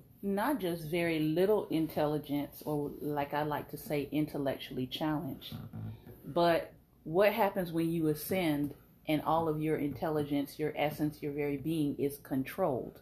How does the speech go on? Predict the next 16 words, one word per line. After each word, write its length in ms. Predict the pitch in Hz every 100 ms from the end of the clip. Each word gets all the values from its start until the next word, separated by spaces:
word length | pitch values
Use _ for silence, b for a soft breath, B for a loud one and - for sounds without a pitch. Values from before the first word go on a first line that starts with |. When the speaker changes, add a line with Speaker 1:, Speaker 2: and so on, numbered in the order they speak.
| -
Speaker 2:
Controlled, 720 | 117 110 127 127 123 110 104 - _
right. 240 | 123 135 113 - - _
And 80 | 123
actually, 460 | 131 127 120 117 113 B B B
yeah, 180 | 123 110 107
yeah, 180 | 117 110
you, 320 | 123 123 131 127
<laughs> 40 |
yeah, 220 | 123 123 123
you 160 | 123
nailed 360 | 131 143 143 143
it 80 | 131
on 100 | 135
the 80 |
head 240 | 143 156 147
here. 360 | 120 113 110